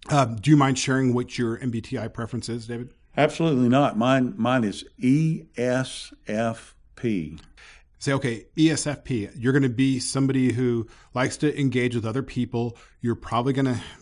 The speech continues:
Speaker 1: show more empathy and mercy when it comes to your decision making. Um, the S, you're, you tend to prefer hard, cold facts, probably like checklists and S O Ps. And you said your last dichotomy was a P?
Speaker 2: Yep.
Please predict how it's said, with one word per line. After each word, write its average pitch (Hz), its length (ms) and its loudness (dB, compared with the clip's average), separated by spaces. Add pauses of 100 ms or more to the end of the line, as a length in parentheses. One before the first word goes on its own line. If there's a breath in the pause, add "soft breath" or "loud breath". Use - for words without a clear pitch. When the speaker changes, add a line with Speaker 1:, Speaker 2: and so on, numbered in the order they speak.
(160)
Speaker 1:
show 143 260 -2
more 127 260 0
empathy 127 520 -4
and 120 220 0
mercy 120 440 -2
when 117 120 -2
it 104 60 -8
comes 127 180 0
to 120 60 -4
your 113 80 -4
decision 120 440 -2
making. 120 440 -2 (340 soft breath)
Um, 113 380 -4 (320)
the 117 400 -6
S, - 320 -8
you're, 143 140 2
you 131 160 0
tend 127 360 -4
to 127 160 -4 (280)
prefer 135 340 -2 (360)
hard, 139 420 0
cold 143 320 -4
facts, - 600 -6 (220 loud breath)
probably 135 320 4
like 127 260 2
checklists - 640 -6
and 127 120 2
S 127 160 -4
O 127 100 0
Ps. 127 460 -2 (720 soft breath)
And 131 120 4
you 120 80 0
said 123 340 -4
your 113 500 -4
last 120 240 -4
dichotomy 120 360 -4
was 107 120 -6
a 107 60 -6
P? 127 380 -4 (120)
Speaker 2:
Yep. 143 340 -2